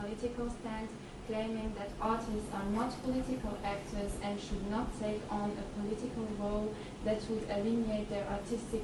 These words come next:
work, in line with the idea of art for the sake of art or music for the sake of music. Uh, the underlying fundamental question of philo-, philosophy here is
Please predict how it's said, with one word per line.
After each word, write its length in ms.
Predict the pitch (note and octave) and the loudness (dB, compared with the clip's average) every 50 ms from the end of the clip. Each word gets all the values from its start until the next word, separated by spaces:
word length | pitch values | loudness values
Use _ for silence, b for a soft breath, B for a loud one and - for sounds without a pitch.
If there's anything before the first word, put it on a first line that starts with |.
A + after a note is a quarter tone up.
| - G#3+ | 0 2
work, 280 | G#3 G3+ G3+ G3+ G3+ B B B B B B - - - | 4 4 4 4 2 B B B B B B -2 0 2
in 160 | A3+ A3 A3 | 2 4 6
line 300 | A3 A3+ A3+ A3+ A3+ A3 | 6 6 6 6 4 4
with 180 | G#3+ G#3 - | 2 2 0
the 140 | A3 G#3 G3+ | 0 -2 -2
idea 500 | - F#3+ G3 G3 - G#3 A3 A3 G#3+ G#3 G3+ G3+ - G3 G3 | 0 -2 -2 -2 -2 0 0 2 2 2 0 0 -2 -2 -2
of 80 | G3 G3 - - - | -2 -4 -4 -4 0
art 260 | - G3+ G#3 G#3 G3+ - | 2 4 4 4 2 0
for 100 | - G#3 | -2 -2
the 200 | G#3 G3+ G3+ - - | -2 -2 -2 -2 -2
sake 240 | G#3 G3+ G3+ G3+ | -2 0 0 -2
of 160 | G3 F#3+ F#3+ F#3+ | -2 -2 -2 0
art 320 | F#3+ G3 G3 G3+ G3+ G3+ - F#3+ | 0 0 0 -2 -2 -4 -2 -2
or 80 | F#3+ F#3+ G3 G3+ | -2 0 0 2
music 320 | G#3 A3 G#3+ G#3+ G3 G3 F#3+ - - - | 2 2 2 0 -2 -2 -4 -4 -4 -2
for 100 | G3+ F#3 | -2 0
the 140 | F#3+ F#3+ F#3+ - | 0 0 -2 -2
sake 160 | G3 G3 G3 G3 | -2 -2 -2 -2
of 140 | G3 G3 G3 | -2 -2 0
music. 460 | G3+ G3+ G3+ G3+ G3+ - G#3 A#3 - - - - B B B B B B B B - | 2 2 2 0 0 -2 -2 -2 -2 -4 -4 -6 B B B B B B B B 0
Uh, 240 | G#3+ A3 G#3+ G#3+ G#3+ - | 2 2 4 4 4 4
the 100 | A3 G#3 - | 4 4 4
underlying 640 | A3 A3 A3 A#3 B3 B3+ B3 A#3+ A#3+ A#3+ A#3+ A#3+ A#3+ | 2 4 6 6 6 6 6 6 6 4 4 2 2
fundamental 640 | A#3+ - A#3+ A#3 A3+ A3 G#3+ G#3+ G#3+ G#3+ G#3 A3+ G#3+ G#3 | 0 2 2 2 4 4 2 2 2 0 -2 -2 -4 -2
question 380 | - G#3+ G#3 G3+ - - G#3 G3+ | 0 0 0 0 0 -2 -2 -2
of 80 | G3+ G3+ - - | -2 -2 -4 -4
philo-, 400 | G3+ G3+ G3+ A3+ A#3 B3 B3 - - A3 | -4 0 2 4 4 4 4 2 0 2
philosophy 600 | A3 A#3 B3+ C4 D4 C#4+ C4+ - - C#4 C4 B3 B3 | 4 4 4 6 4 2 0 0 2 4 4 4 6
here 180 | B3+ B3 A#3+ A#3 - - A3 | 4 4 4 2 2 0 2
is 220 | G#3+ G#3+ G#3 G3+ | 2 2 2 2